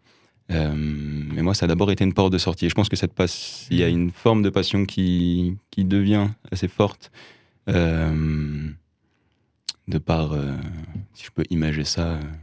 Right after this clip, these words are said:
une corde à laquelle me rattacher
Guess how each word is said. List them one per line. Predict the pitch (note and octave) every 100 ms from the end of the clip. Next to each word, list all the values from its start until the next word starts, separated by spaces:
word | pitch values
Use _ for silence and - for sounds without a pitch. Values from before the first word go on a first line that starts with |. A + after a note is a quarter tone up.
| - - _ _ _ _ _ _ -
une | D#2+
corde | - F#2 F2
à | E2
laquelle | D#2+ F2
me | E2
rattacher | D#2+ D#2+ D#2+ - F#2